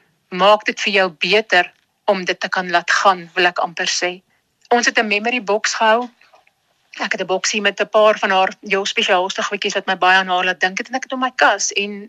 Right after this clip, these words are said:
hy lê daar in my kas en partykeer as ek lus is, dan haal ek dit uit en dan dink ek weer daaraan en ek huil 'n bietjie daaroor.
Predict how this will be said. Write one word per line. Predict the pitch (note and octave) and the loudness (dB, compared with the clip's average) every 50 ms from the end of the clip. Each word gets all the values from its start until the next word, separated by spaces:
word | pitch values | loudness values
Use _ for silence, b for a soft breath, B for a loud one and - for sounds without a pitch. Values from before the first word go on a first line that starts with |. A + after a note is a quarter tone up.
| - - | -16 -10
hy | - A3+ | -6 -4
lê | A#3 A#3+ C4+ | -4 -2 -2
daar | D4 D4 | -2 0
in | D4 | 0
my | D4 C#4 | 0 -2
kas | C4+ - C#4 C4+ C4 - | -2 -2 -2 -2 -2 -2
en | - C4 B3 B3 B3 B3 - | -4 -6 -8 -8 -10 -6 -2
partykeer | - B3+ - - B3+ C4 C4 D4 C#4+ | -2 -2 0 2 0 2 2 2 0
as | C#4 C4 - | 0 0 -4
ek | B3+ - | -6 -4
lus | A3 A3 - | -4 -4 -2
is, | B3+ B3+ | -2 -2
dan | - A#3 A3 | -4 -4 -4
haal | G3+ G3+ G#3+ | -2 -2 -4
ek | A3+ - | -4 -4
dit | B3+ - | -2 0
uit | - A3 A3+ A3+ | 0 0 0 0
en | B3 A#3+ | -2 -4
dan | A#3+ A#3+ A#3 A3 | -4 -4 -4 -2
dink | G3 G#3+ A3+ B3 - | -4 -4 -2 0 -2
ek | C#4 C4+ - | -2 -2 -2
weer | G#3+ G3+ | -4 -2
daaraan | F#3+ F#3 F3 F3+ F3+ F#3+ | 0 2 2 0 0 -2
en | G3 G3+ | -4 -4
ek | G3 - | -4 -2
huil | G3 G3 G#3+ A#3 | -2 -2 0 -2
'n | A#3+ | -2
bietjie | B3+ B3+ - A#3 F#3+ | -4 -8 -10 -8 -8
daaroor. | F3+ F3 F3+ - - F3 E3+ E3 - | -8 -8 -8 -10 -6 -4 -4 -4 -6